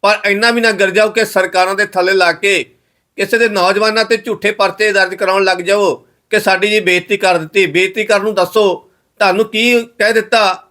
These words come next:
ਕੀ ਤੁਹਾਡੇ ਡਾਂਗ ਮਾਰ ਦਿੱਤੀ ਬੰਦੇ ਨੇ? ਬੇਇੱਜ਼ਤੀ ਤੁਸੀਂ ਕਰ ਰਹੇ ਹੋ ਅਗਲੇ ਦੀ, ਉਲਟਾ ਤੁਸੀਂ ਪਰਚਾ ਕਰਵਾ ਰਹੇ ਹੋ।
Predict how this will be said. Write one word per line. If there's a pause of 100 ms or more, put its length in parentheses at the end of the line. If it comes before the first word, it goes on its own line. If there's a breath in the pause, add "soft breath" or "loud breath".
(160)
ਕੀ
ਤੁਹਾਡੇ
ਡਾਂਗ
ਮਾਰ
ਦਿੱਤੀ
ਬੰਦੇ
ਨੇ? (1500)
ਬੇਇੱਜ਼ਤੀ
ਤੁਸੀਂ
ਕਰ
ਰਹੇ
ਹੋ
ਅਗਲੇ
ਦੀ, (240)
ਉਲਟਾ
ਤੁਸੀਂ
ਪਰਚਾ
ਕਰਵਾ
ਰਹੇ
ਹੋ।